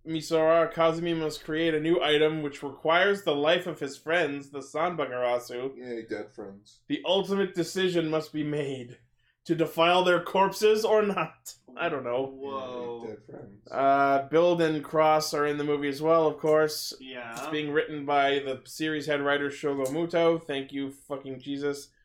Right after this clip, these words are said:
Speaker 1: And it's being directed by Shojiro Nakazawa, who did the Cross film. And the movie is not coming out on disc until November twenty-seventh.
Speaker 2: Oh, I found,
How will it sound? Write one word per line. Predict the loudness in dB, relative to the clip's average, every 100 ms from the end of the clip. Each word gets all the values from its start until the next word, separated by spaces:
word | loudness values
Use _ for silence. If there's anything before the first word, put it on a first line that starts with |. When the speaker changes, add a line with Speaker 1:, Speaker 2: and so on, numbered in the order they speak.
| _ _ _
Speaker 1:
And | -8 -8
it's | -8
being | -6 -6
directed | 0 0 -2 -2
by | -2 -2
Shojiro | -2 -2 0 0 0
Nakazawa, | -2 -4 0 4 4 4 2
who | -4
did | 0 2 2 -2
the | -6 -6 -6
Cross | -2 0 0 -4
film. | -6 -4 -6 -10 _ _ _ _ _ _ _ _ _ _ _ _ -4
And | -2 0
the | 0
movie | 0 2
is | 0
not | -2 -4
coming | -2 -2
out | -2 -2
on | -4
disc | 0 0 0
until | -6 -4
November | -2 2 2 2
twenty-seventh. | -2 -4 -4 -2 0 0 -4 -8 _ _ _ _ -6
Speaker 2:
Oh, | -4 -2
I | -2
found, | -4 -6 -6